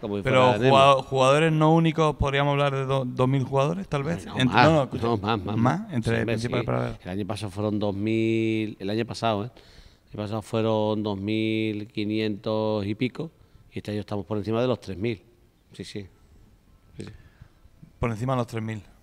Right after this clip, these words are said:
Speaker 1: Sí.
Speaker 2: Bueno, pues ahí vamos a tener, creo que va a ser la mejor fuente para cara al año que viene, sacar, eh, una información fehaciente de ellos, de qué es lo que deberíamos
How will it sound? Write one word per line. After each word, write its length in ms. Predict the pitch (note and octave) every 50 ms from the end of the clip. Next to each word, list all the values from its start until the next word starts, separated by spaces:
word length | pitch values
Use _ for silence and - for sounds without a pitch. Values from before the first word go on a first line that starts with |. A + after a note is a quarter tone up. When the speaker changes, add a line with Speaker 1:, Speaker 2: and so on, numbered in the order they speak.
| - -
Speaker 1:
Sí. 100 | - -
Speaker 2:
Bueno, 200 | - A2+ A2 G#2+
pues 120 | G2+ G#2+ A2
ahí 60 | A#2
vamos 240 | B2 B2+ B2+ C3 B2+
a 60 | A#2+
tener, 380 | B2 B2 B2+ B2+ B2+ A2+ - - - _ _ _ _ _ _ _ _ _ _ _ _ _ _ _ _ _ _ _ _ - _ _
creo 240 | - B2+ B2+ B2+ B2
que 100 | B2+ C3
va 100 | C3 C3
a 40 | B2
ser 200 | - - C#3 B2+
la 100 | A#2 G#2+
mejor 340 | G#2+ G#2+ G2+ - A#2 A2+ A2+
fuente 360 | - B2+ B2+ B2+ B2 C#3 B2+
para 280 | - B2 A2+ A2+ A2 G#2
cara 180 | - A#2 A#2 A#2+
al 60 | B2
año 180 | A#2+ A#2+ A#2+
que 100 | A#2 A#2+
viene, 320 | A#2 A#2+ B2 B2+ C3 C3+ C3
sacar, 480 | - - B2 A2+ - A#2+ A#2+ A#2 B2 - - - _ _ -
eh, 680 | B2+ A#2+ A#2 A#2 A2+ A2+ A2 A2 A2 A2 A2+ A2+ G#2 - - - - - - - - - - -
una 240 | B2 B2+ C3 C3
información 640 | B2+ A#2 A2+ B2+ A#2+ A#2+ A#2+ A2+ - B2+ B2+ B2 A2+
fehaciente 460 | A#2+ B2 A#2+ - B2 B2 A#2 B2 A#2
de 80 | A#2 B2
ellos, 200 | B2 C3 C3 B2
de 160 | B2 A#2+ A2+
qué 180 | - - A#2+
es 40 | A#2+
lo 160 | B2 B2 A#2
que 120 | A#2 B2 A#2+
deberíamos 1080 | A#2+ A#2+ A#2 A#2 A#2 B2 A#2+ A#2+ A#2 A#2 A#2 A#2 A#2 A#2 A#2+ A#2+ A2+ - - - -